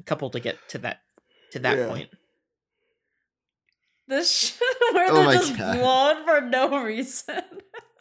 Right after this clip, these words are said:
Speaker 3: <laughs>
Speaker 2: Intruder alert. And he has to button up the tux.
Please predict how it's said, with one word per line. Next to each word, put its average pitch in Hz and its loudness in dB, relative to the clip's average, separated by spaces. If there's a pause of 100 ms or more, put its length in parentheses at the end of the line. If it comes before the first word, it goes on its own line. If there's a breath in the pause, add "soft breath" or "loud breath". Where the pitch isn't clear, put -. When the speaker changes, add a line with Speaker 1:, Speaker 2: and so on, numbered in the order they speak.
(100)
Speaker 3:
<laughs> - -20
Speaker 2:
Intruder 82 -10
alert. 73 -12 (4000)
And 98 -8
he 98 -8
has 104 -10
to 95 -10
button 95 -10
up 90 -16
the 90 -18
tux. - -18